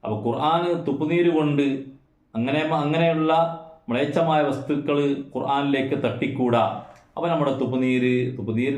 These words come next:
നജസല്ല എങ്കിലും അത് അങ്ങനെ ഖുർആൻ മറിക്കാൻ പാടില്ല. അപ്പം അങ്ങനെയുള്ള ചില വിഷയങ്ങൾ ഖുർആനിൽ, ഖുർആനുമായി ബന്ധപ്പെട്ട് നാം ചിന്തിക്കേണ്ടതുണ്ട്. അപ്പോൾ ഖുർആന്റെ കാര്യത്തിൽ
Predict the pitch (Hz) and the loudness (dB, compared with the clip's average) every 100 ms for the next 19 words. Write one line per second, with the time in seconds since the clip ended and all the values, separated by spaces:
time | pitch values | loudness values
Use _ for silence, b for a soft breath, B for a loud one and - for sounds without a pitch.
0 | 135 127 - 170 156 147 - - - _ | -2 -2 0 2 2 2 0 -8 -20 _
1 | _ 110 117 127 160 165 165 - - - | _ -2 0 2 2 2 0 -4 -12 -20
2 | _ 113 113 120 120 117 113 147 165 165 | _ -4 -2 0 2 2 2 2 0 0
3 | 143 139 - 127 120 120 113 107 110 110 | -6 -10 -6 -2 0 0 0 0 0 2
4 | 98 92 87 90 101 92 - - _ _ | 0 0 -2 -2 -2 -2 -8 -16 _ _
5 | _ _ _ _ 104 107 135 160 160 165 | _ _ _ _ -6 -2 0 0 2 2
6 | 160 147 139 117 147 147 143 143 139 135 | 2 0 0 0 0 0 2 2 0 -2
7 | 139 - _ _ _ _ 123 135 143 147 | -8 -16 _ _ _ _ -6 -2 0 0
8 | 139 139 131 135 131 - - 131 139 147 | 0 2 0 0 -6 -10 -8 -2 0 0
9 | 143 135 131 131 127 123 117 127 120 117 | 0 0 0 0 0 0 0 0 0 -2
10 | - - 120 120 120 117 117 - - _ | -6 -4 -2 0 2 0 -2 -10 -20 _
11 | 123 110 123 123 120 113 98 87 - - | -4 -2 0 0 0 0 -2 -4 -10 -16
12 | _ _ _ _ _ _ - 104 117 117 | _ _ _ _ _ _ -10 -2 2 4
13 | 117 107 - - - _ _ _ _ _ | 2 0 -4 -10 -20 _ _ _ _ _
14 | 120 123 156 180 196 190 151 123 113 - | -10 -4 0 2 2 2 2 2 0 -2
15 | 107 | -2